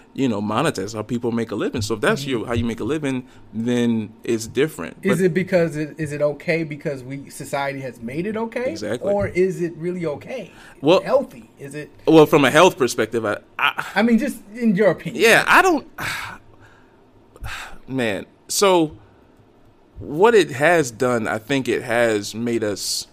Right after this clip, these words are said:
Speaker 1: I don't say, I'll say it's not healthy. And I'm
Speaker 2: Okay.
Speaker 1: gonna say only because we, we're constantly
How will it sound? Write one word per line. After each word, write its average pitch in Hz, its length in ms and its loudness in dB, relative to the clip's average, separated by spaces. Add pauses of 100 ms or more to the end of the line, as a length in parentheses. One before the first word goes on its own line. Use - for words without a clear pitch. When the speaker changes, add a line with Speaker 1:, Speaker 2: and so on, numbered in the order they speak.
(1400)
Speaker 1:
I 170 80 8
don't 214 120 10
say, - 120 2
I'll 160 80 8
say 143 220 4
it's 117 140 4
not 113 180 2
healthy. 90 300 -8 (280)
And 139 140 2
I'm 160 80 6
Speaker 2:
Okay. 175 40 2
Speaker 1:
gonna 165 80 4
say 165 120 4
only 156 180 4
because 127 480 0
we, 117 140 -8
we're 120 160 -4
constantly 120 760 -4